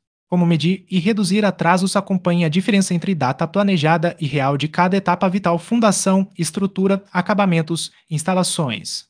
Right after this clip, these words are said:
Adote ações rápidas, ajuste de cronograma, compras de materiais com atraso,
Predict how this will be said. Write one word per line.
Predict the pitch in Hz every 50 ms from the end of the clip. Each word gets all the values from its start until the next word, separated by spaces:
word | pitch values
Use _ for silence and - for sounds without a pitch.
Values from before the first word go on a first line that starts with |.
| _ _ _ _ _ _
Adote | 170 156 131 147 175 196 - 220
ações | 175 - - 165 180 185 180
rápidas, | - - 151 151 - 147 156 151 - - - _ _
ajuste | - 185 170 165 175 160 - - 190
de | 156 175
cronograma, | - - 202 208 202 208 180 180 175 185 196 196 196 190 - _ _
compras | - 185 202 190 - 208 196
de | 170 208
materiais | 196 190 180 - 185 170 156 165 165 -
com | - 185
atraso, | 175 170 170 165 156 156 151 147 175 180 -